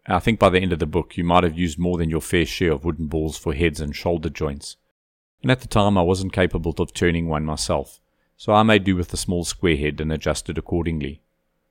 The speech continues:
If you're making a more complex toy like a gumball machine, then it might be necessary to stick a bit more closely to plan. But I'd suggest almost anything in this book can be adjusted to scraps and doesn't require a visit to the box store. Materials and tools has a cutting list,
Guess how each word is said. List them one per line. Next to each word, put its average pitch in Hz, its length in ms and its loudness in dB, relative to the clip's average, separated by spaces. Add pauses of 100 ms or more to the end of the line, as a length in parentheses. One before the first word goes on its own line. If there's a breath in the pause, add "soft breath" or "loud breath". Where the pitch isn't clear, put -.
(280)
If - 140 -6
you're 117 80 2
making 151 320 2
a 143 40 0
more 117 180 0
complex - 500 -2
toy 80 220 -2
like 82 200 -4
a 90 60 -2
gumball 87 380 0
machine, 78 420 -8 (240)
then 113 100 -2
it 110 100 -8
might 131 180 4
be 117 100 2
necessary 92 540 -2
to - 100 -8
stick - 260 -4
a 90 40 -2
bit 85 200 -4
more 85 120 -2
closely 82 440 -4
to - 120 -12
plan. 73 400 -4 (580)
But 113 80 0
I'd 127 100 2
suggest 110 380 -2
almost 98 340 0
anything 87 340 -2
in 78 80 -4
this 76 160 -6
book - 220 -4
can 80 160 -6
be 78 80 -2
adjusted 78 520 -2
to 87 100 -4
scraps - 560 -4
and 110 120 -2
doesn't 101 200 0
require 82 480 0
a 73 60 -2
visit 73 320 -6
to - 80 -12
the 73 100 -6
box 73 240 -6
store. 67 260 -10 (920)
Materials 123 500 2
and 139 100 -2
tools 110 280 -2
has 104 160 0
a 127 40 -2
cutting 92 360 -2
list, - 340 -4